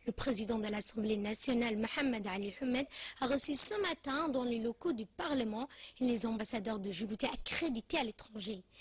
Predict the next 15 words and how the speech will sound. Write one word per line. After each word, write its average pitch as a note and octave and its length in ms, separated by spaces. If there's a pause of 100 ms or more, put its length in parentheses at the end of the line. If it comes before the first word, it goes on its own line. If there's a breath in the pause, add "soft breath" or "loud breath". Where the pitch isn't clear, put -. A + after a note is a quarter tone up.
(140 loud breath)
Cette - 240
rencontre G#3 520
s'inscrit - 640
dans B3 160
la A3 140
foulée D4+ 400
de C4 80
la G#3+ 160
conférence D4 580
des G#3 280
ambassadeurs A3+ 600 (380 loud breath)
qui E4+ 80
a F4 60
réuni E4 440
les C4 140